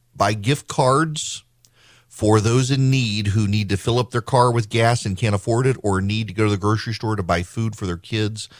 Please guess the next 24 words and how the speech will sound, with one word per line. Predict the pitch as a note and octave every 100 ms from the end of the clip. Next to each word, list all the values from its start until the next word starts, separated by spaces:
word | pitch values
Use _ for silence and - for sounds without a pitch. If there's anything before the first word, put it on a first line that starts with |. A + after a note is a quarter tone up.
| - - -
Uh, | - F#2 E2
the | G2+ G#2 G#2+
number | A2 B2 D3 C#3+
of | B2+
people | C#3 C3+ B2
in | A2 G#2
need | A2 A#2
right | G#2 G#2 G#2
now | F#2+ G2
around | F#2 F#2 F#2
the | F#2
country | F2 F#2 F2 F2+ F2+ -
is | E2 E2+ F2 E2+ D#2+ D2 - -
extraordinarily | - - - G#2 F#2 E2+ E2 D#2 D2+
high. | D#2 - - _ _ _ _ - - _ -
And | F#2 F2+
not | G#2+ C3+
everybody | C#3 C3 C3 G#2+ G2+ F#2
can | D#2+ - G2
help. | D#2+ D2+ A#1+ _ _ _ _ _ _ _ _ _ _ _ _ F2
But | D#2
those | G#2+ B2 -
who | B2
can, | - C3 G2 F#2 G2